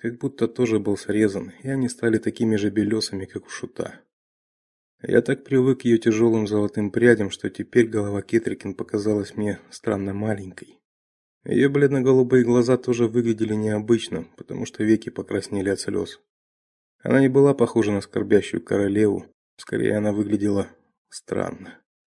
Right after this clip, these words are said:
Что-то вроде нового шута при дворе. В ней не осталось ничего от моей королевы,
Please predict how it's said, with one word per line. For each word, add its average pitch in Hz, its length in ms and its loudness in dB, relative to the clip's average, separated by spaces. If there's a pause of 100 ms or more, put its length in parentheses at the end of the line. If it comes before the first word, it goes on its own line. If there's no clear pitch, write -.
(460)
Что-то - 300 -4
вроде 120 300 2
нового 107 420 2
шута 95 380 -4
при 95 160 -2
дворе. 98 480 -4 (840)
В 113 180 4
ней 151 160 8
не 147 140 8
осталось 143 560 4
ничего 127 540 4
от 123 120 4
моей 107 360 -4
королевы, 92 760 -2